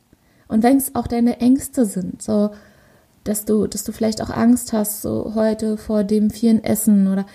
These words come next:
schreib das da einfach alles mal rein, damit das aus dir raus ist, ja. Und, ähm, ja, das ist wirklich, das hätte ich eigentlich <laughs> an Punkt Nummer eins setzen können. Ähm,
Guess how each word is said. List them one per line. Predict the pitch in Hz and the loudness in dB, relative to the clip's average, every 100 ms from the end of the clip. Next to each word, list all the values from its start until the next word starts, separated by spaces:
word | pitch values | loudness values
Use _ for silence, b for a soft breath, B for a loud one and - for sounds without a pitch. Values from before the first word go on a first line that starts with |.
| B B | B B
schreib | - 240 247 | -2 -2 0
das | 262 | -2
da | 240 - | -2 -2
einfach | 247 240 - | -2 -2 -4
alles | 226 220 - | -2 -2 -2
mal | 214 | 0
rein, | 202 208 220 180 - _ _ _ _ _ _ _ _ _ - | 2 4 4 2 -2 _ _ _ _ _ _ _ _ _ -2
damit | 214 214 220 247 | 4 6 4 2
das | 240 - | 0 0
aus | 226 220 | -2 -2
dir | 226 214 | -2 0
raus | 214 226 226 | 0 0 -2
ist, | - 196 - - - _ _ - | -6 -8 -8 -12 -16 _ _ -6
ja. | 208 208 220 226 B B B B B B - | -2 0 0 -4 B B B B B B -10
Und, | 202 214 214 220 214 - _ b b b b b b b - | -4 0 2 2 -2 -12 _ b b b b b b b -8
ähm, | 214 214 208 214 214 220 - _ _ - | -4 0 0 2 0 -2 -6 _ _ -2
ja, | 208 220 | 2 2
das | 220 - | 0 -4
ist | - - | -6 -4
wirklich, | 214 220 214 226 220 - _ _ _ _ _ - | -4 2 4 4 0 -10 _ _ _ _ _ -4
das | 240 - | -2 0
hätte | 233 | -2
ich | 233 | -2
eigentlich | 208 214 220 262 | 0 2 2 2
<laughs> | |
an | 247 | 0
Punkt | - 277 277 | 4 4 6
Nummer | 220 196 | 4 6
eins | 208 262 | 6 4
setzen | 233 220 - 220 202 | 4 -2 -2 -6 -4
können. | 220 220 226 B B B B B B - | -2 -2 -6 B B B B B B -2
Ähm, | 208 208 202 208 | 2 2 2 -2